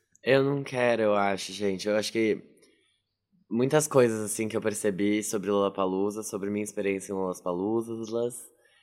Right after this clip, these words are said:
e sobre shows que eu gosto e que eu não gosto, eu acho que a melhor coisa que eu fiz foi, tipo, sair antes do, no headliner que eu queria ver, no The Strokes, porque pra voltar é um inferno. Eu já sabia que ia ser um inferno, mas, assim,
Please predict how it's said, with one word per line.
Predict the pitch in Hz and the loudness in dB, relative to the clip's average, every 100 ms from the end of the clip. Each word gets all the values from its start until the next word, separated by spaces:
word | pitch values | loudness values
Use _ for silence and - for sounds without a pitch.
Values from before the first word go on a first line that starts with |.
| _ | _
e | - | -8
sobre | 110 95 | -6 -4
shows | - 107 101 | 0 2 2
que | - | 0
eu | 92 | 2
gosto | 98 104 104 101 | 4 4 2 -6
e | |
que | - | -8
eu | 95 | -6
não | 95 | -4
gosto, | 90 98 104 104 - | 2 4 4 0 -8
eu | 104 101 | -4 -2
acho | 98 - | -4 -8
que | - 107 101 87 _ _ _ _ _ _ - | -6 -4 -4 -6 _ _ _ _ _ _ -2
a | |
melhor | 110 117 120 | 2 4 4
coisa | 131 123 | 0 -2
que | 123 | -4
eu | |
fiz | 117 113 101 - | -4 -4 -4 -6
foi, | - 107 | -4 -4
tipo, | 107 95 98 90 | -4 -2 -2 -2
sair | - 101 101 98 101 | -2 0 4 4 2
antes | 101 107 98 - | -2 -6 -6 -8
do, | - 95 92 87 85 82 85 - | -4 -2 0 -2 -4 -8 -16 -16
no | 85 98 | -10 -6
headliner | 95 87 95 92 | -4 -2 -2 -2
que | 92 | -8
eu | |
queria | 87 90 90 | -8 -4 -2
ver, | 87 98 | 2 0
no | 98 | 2
The | 90 | -4
Strokes, | - - 98 98 - | -6 0 2 2 -4
porque | 98 104 | -10 -8
pra | 101 98 | -4 -2
voltar | 98 90 95 | -2 -4 -4
é | |
um | 92 | -4
inferno. | 90 - 101 101 101 101 101 - _ - | -8 -4 0 0 0 -4 -8 -16 _ -12
Eu | 120 | -6
já | |
sabia | 120 104 98 | -4 0 -2
que | |
ia | 90 | -2
ser | 92 | -6
um | |
inferno, | 90 95 95 90 | -6 -2 -2 -2
mas, | 92 80 | -4 -4
assim, | - 92 85 | -8 -6 -6